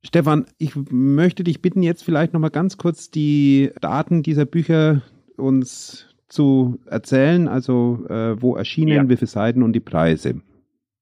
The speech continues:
Speaker 2: Das mache ich gerne. Der erste Band war Maggie Nelson, Die roten Stellen, Autobiografie eines Prozesses bei Hansa Berlin.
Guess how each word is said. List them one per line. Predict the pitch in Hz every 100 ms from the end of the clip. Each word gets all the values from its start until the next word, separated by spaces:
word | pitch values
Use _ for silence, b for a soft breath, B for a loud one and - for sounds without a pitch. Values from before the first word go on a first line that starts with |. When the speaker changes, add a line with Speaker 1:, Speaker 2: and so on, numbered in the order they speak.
| -
Speaker 2:
Das | 135 -
mache | 123 101
ich | -
gerne. | 107 143 190 196 B B B B _ 123
Der |
erste | 131 165 -
Band | 123 123 120 -
war | 82 80 -
Maggie | 90 95 135 165 151
Nelson, | 123 120 117 - 127 151 - _ _
Die | - 92
roten | 87 160 - 151
Stellen, | - 98 92 107 143 _ _ -
Autobiografie | 113 131 - 113 113 104 95 92 - 92 127 -
eines | 107 110 -
Prozesses | - 107 - 127 196 185 _ _ B B B B B B -
bei | 87
Hansa | - - 151 175
Berlin. | 160 151 120 151 190